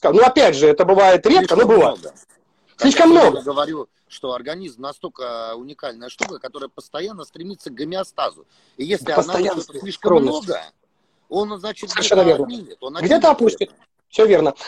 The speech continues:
Speaker 1: Вот теперь смотрите, в сперматозоиде на самом деле, три важных самых показателя. Первое – это шлем, который надет, по сути, на головку.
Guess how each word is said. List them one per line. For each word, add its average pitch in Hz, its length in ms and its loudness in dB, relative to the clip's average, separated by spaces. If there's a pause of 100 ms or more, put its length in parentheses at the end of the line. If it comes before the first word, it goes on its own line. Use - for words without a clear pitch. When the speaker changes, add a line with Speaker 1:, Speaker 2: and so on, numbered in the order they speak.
Speaker 1:
Вот 269 200 2
теперь 339 140 4
смотрите, 254 580 0 (180)
в - 80 -20
сперматозоиде 240 880 2 (320)
на 202 120 2
самом 214 200 2
деле, 180 200 4
три 277 380 2
важных 220 480 4
самых 190 320 0
показателя. 156 640 0
Первое – 143 500 2
это 277 420 2
шлем, 226 440 2
который 208 300 2
надет, 190 280 2
по 156 120 -2
сути, 180 220 -8
на 165 100 -2
головку. 147 460 -2